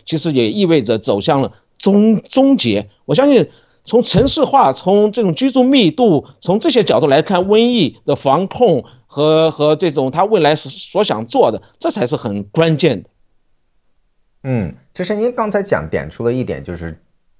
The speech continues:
Speaker 2: 最重要的是，中国其实在很多方面呢，呃，在做制度设计、包括城市规划设计的时候，以及所有的全盘的这个规划当中呢，本身呢就出了很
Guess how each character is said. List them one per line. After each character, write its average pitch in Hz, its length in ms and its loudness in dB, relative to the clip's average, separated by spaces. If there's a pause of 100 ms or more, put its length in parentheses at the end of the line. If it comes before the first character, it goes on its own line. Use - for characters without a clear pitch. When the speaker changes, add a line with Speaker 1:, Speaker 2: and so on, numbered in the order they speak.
(100)
Speaker 2:
最 135 120 -4
重 127 200 -6
要 101 120 -2
的 90 120 -6
是， - 160 -12
中 147 180 -6
国 123 140 -2
其 113 160 -8
实 117 100 -10
在 113 160 -2
很 - 260 -12
多 151 200 -2
方 143 200 -2
面 123 280 -4
呢， 62 120 -12 (440)
呃， 64 420 -10
在 78 580 0
做 110 240 0
制 120 220 -4
度 120 100 -2
设 127 220 -2
计、 98 100 -8
包 127 160 0
括 113 120 -2
城 113 200 -6
市 131 140 -8
规 156 180 -4
划 123 200 -2
设 - 240 -2
计 - 160 -8
的 80 120 -8
时 - 140 -14
候， 78 140 -10
以 73 100 -10
及 92 340 -10 (360)
所 160 200 0
有 185 60 -2
的 110 100 -4
全 92 280 -8
盘 92 280 -8
的 95 140 -2
这 82 140 -10
个 87 120 -8
规 147 160 -4
划 123 160 -2
当 87 220 -6
中 80 140 -10
呢， 76 160 -10
本 67 180 -8
身 113 160 -10
呢 90 100 -10
就 76 140 -16
出 - 240 -14
了 78 160 -6
很 - 180 -18